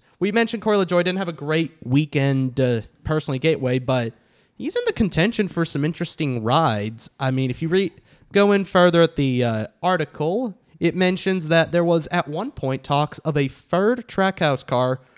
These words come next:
going full-time, with Corey LaJoie potentially being that driver. I'll say this, I think Trackhouse and Corey LaJoie would have meshed well, but as the days goes on, it seems that is gonna becoming less and less likely.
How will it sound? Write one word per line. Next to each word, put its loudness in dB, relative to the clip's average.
going 0
full-time, -2
with -12
Corey -4
LaJoie 0
potentially -6
being -4
that -8
driver. -4
I'll -4
say 6
this, 4
I 4
think 0
Trackhouse 0
and -2
Corey 2
LaJoie 4
would 4
have 2
meshed 0
well, 4
but -2
as 2
the 0
days 4
goes 4
on, 4
it -2
seems -2
that 2
is -2
gonna -2
becoming -2
less -4
and -2
less -2
likely. -6